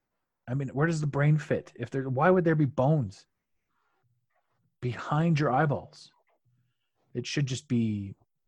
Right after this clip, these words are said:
goo, as it were. I mean, why would there be bones behind your eyeballs? Why, Brian, I'm asking them, and, and I'm hoping for an answer from these guys, but nobody's listening to me right now. Oh, wait, they're all listening. They just can't t-, oh, no, they can talk. They just, I just can't hear them right now.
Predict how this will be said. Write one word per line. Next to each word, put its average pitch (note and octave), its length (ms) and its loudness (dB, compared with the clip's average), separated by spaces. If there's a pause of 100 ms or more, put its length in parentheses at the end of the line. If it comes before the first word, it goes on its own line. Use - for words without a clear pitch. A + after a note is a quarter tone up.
(140)
goo, D3 320 6 (280)
as A2+ 180 -2
it F#2+ 100 -4
were. G2+ 360 -4 (100)
I C3 60 -2
mean, C3+ 160 2
why C#3+ 180 8
would F3 140 6
there D3+ 120 4
be C#3+ 100 0
bones C#3+ 360 0
behind A#2+ 260 -2
your B2+ 120 2
eyeballs? - 420 2 (1000)
Why, D3+ 240 8
Brian, D3+ 400 8 (420)
I'm C3+ 140 6
asking D#3+ 380 10
them, B2 260 8 (280)
and, A#2+ 200 4
and A2+ 160 4
I'm A2 80 6
hoping D3 300 6
for A#2+ 140 4
an A#2 60 6
answer C#3+ 280 6
from A2 120 2
these G#2 160 2
guys, G2+ 240 2
but G#2 120 -2
nobody's A#2+ 300 6
listening B2 260 0
to G#2+ 60 -2
me G2+ 80 -4
right G2 180 -6
now. G2+ 120 -2
Oh, B2 40 6
wait, B2 120 6
they're B2 120 10
all C#3 140 12
listening. B2+ 280 6
They G#2 100 2
just A#2 160 2
can't A2 180 4
t-, - 60 2
oh, D#3 140 10
no, D3+ 100 12
they B2+ 100 8
can D#3 200 4
talk. A#2 220 4
They B2 80 0
just, A#2+ 160 0
I C3+ 80 6
just C3 120 0
can't B2 200 4
hear B2 140 6
them F#2+ 140 2
right G2+ 180 -4
now. G#2 160 -2